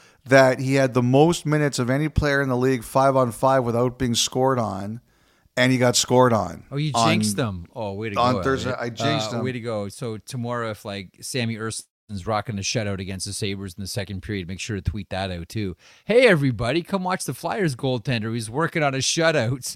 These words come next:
Speaker 1: And there were, there were three guys over a hundred. Evan Rodrigues, Sean Monahan, and Samberg.
Speaker 2: Mm-hmm.
Speaker 1: And Samberg had played the most, uh, almost a hundred and fourteen minutes. And unfortunately,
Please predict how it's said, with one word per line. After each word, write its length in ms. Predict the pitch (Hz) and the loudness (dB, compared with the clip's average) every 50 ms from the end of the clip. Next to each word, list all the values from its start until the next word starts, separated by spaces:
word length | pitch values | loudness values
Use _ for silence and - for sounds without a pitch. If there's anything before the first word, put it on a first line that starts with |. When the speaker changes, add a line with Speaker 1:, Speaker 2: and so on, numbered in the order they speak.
| _ - | _ -10
Speaker 1:
And 220 | 120 120 120 123 123 | -8 -8 -8 -6 -6
there 100 | 127 120 | -4 -4
were, 120 | 120 117 120 - - | -6 -6 -10 -6 -4
there 80 | 139 131 | -2 -2
were 100 | 127 117 | -2 -2
three 360 | 120 - - 131 147 180 170 | -6 -10 -12 -10 -8 -8 -4
guys 320 | 165 160 147 147 143 123 139 | 0 0 0 0 0 -2 -2
over 280 | 143 143 127 135 135 | -2 -2 -2 -2 -2
a 80 | 123 107 | -2 -2
hundred. 520 | 101 127 127 127 113 92 90 82 80 - - | -4 -6 -8 -8 -8 -10 -12 -16 -18 -14 -8
Evan 360 | 117 120 131 131 151 156 151 | -6 -4 -4 -4 -4 -6 -4
Rodrigues, 840 | 139 135 131 127 123 117 117 117 120 117 117 123 131 156 151 - - _ _ _ - | -2 0 0 0 -2 -2 -6 -6 -6 -6 -6 -10 -10 -12 -14 -14 -16 _ _ _ -14
Sean 440 | - - - 127 120 123 131 135 | -10 -6 -4 -2 -2 -2 -2 -2
Monahan, 680 | 123 117 117 123 120 120 113 113 113 113 117 117 117 117 | -2 -4 -4 -4 -4 -6 -8 -10 -10 -10 -10 -10 -10 -12
and 120 | - 107 98 | -12 -12 -8
Samberg. 680 | - - - 120 120 117 110 104 90 80 71 67 - - - - | -8 -8 -6 -6 -6 -6 -6 -8 -8 -12 -18 -20 -20 -10 -2 0
Speaker 2:
Mm-hmm. 280 | 110 98 101 95 92 92 92 | 0 0 0 -2 -4 -6 -10
Speaker 1:
And 120 | - 110 104 | -12 -10 -6
Samberg 500 | - - - 120 120 123 123 117 120 107 | -4 -4 -2 -2 -4 -4 -4 -6 -6 -8
had 140 | 110 95 - | -8 -12 -8
played 280 | 110 117 117 113 104 | -6 -6 -6 -6 -6
the 80 | 101 101 | -8 -8
most, 440 | 104 110 110 107 95 87 - - - | -6 -6 -6 -6 -8 -10 -14 -18 -16
uh, 40 | - 110 | -14 -12
almost 400 | 123 123 117 113 113 107 - 110 | -8 -6 -6 -6 -6 -8 -10 -10
a 40 | |
hundred 220 | 95 113 113 113 104 | -10 -10 -10 -8 -10
and 100 | 104 98 - | -10 -12 -12
fourteen 500 | - 107 107 101 98 - 101 98 92 92 | -10 -10 -10 -10 -12 -12 -12 -12 -10 -10
minutes. 500 | 95 92 90 - - - - - - _ _ _ _ _ _ _ _ _ _ _ _ _ _ _ - 104 | -12 -12 -14 -16 -18 -16 -16 -16 -16 _ _ _ _ _ _ _ _ _ _ _ _ _ _ _ -16 -12
And 440 | 101 101 98 98 95 98 95 90 - | -10 -10 -8 -8 -10 -10 -12 -12 -12
unfortunately, 1000 | - 104 104 - - 117 120 117 107 - 107 104 101 101 98 95 95 92 95 | -12 -12 -12 -12 -8 -6 -6 -6 -6 -8 -12 -12 -12 -12 -12 -12 -12 -14 -16